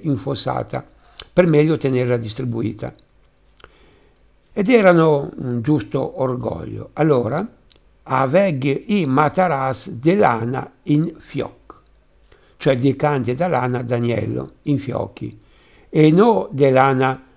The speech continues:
barrac-, baraccana, cioè quella di caprone che è ispida,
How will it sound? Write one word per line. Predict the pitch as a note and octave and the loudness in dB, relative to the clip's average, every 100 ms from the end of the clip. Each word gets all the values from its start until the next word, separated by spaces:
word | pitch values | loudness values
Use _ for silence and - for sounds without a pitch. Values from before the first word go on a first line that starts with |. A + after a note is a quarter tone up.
| _ | _
barrac-, | - C3+ C3+ D#3 C#3 - - | 2 4 4 2 0 -6 -14
baraccana, | A#3 C#3 C#3 C#3 - D3+ C#3 G#2+ G#2 G#2 _ _ _ _ | 0 4 4 2 0 0 2 -2 -6 -10 _ _ _ _
cioè | - C3+ | -4 -4
quella | - C#3 A#2+ | 0 0 0
di | B2 | -2
caprone | - A2+ C#3 C3+ G#2+ A2 | -4 -4 -2 -2 -4 -6
che | A2+ | -6
è | B2 | -4
ispida, | C3+ A2+ - A2 - | -4 -6 -10 -10 -12